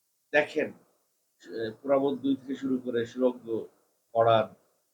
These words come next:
দাবাল, দহন, প্রতিটা সিনেমায় রায়হান রাফির লোকেশনগুলোকে দারুণভাবে সে ব্যবহার করেছে এবং সেই লোক-,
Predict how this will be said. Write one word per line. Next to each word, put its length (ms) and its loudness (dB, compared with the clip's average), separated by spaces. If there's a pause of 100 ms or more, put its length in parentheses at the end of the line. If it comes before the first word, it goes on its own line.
(240)
দাবাল, 500 4 (440)
দহন, 380 0 (1300)
প্রতিটা 340 -8
সিনেমায় 600 2 (880)
রায়হান 260 -2
রাফির 460 -4
লোকেশনগুলোকে 1080 -6 (340)
দারুণভাবে 640 0
সে 300 -10 (320)
ব্যবহার 380 -8
করেছে 340 -14 (760)
এবং 100 -8
সেই 200 -4
লোক-, 460 0